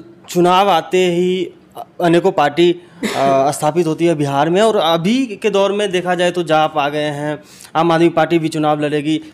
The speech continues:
Speaker 1: और बहुत क्षेत्रीय पार्टी हैं। इससे इफेक्ट पड़ेगा ब-, चुनाव पर, भाजपा पर, एनडीए पर?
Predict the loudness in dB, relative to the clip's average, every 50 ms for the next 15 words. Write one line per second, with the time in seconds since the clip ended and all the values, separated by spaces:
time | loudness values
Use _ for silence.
0 | _ -2 -2 -2 0 0 0 0 0 -2 -4 -4 0 2 0 2 2 2 0 0
1 | 0 -2 -4 -2 -2 -4 -6 -10 _ _ -6 -6 -4 -2 0 0 -2 -2 -2 -2
2 | -4 -4 -4 -4 -6 -4 0 0 2 2 2 2 2 2 0 -4 -12 -20 -20 -20
3 | -18 -6 -4 0 0 0 -2 -2 -6 -16 -10 -4 0 2 2 2 0 0 0 0
4 | 0 0 0 -2 -2 -2 -2 0 0 0 0 0 0 -2 -2 -2 -2 -8 -16 -18
5 | _ 0 0 2 2 4 4 2 2 2 -2 -4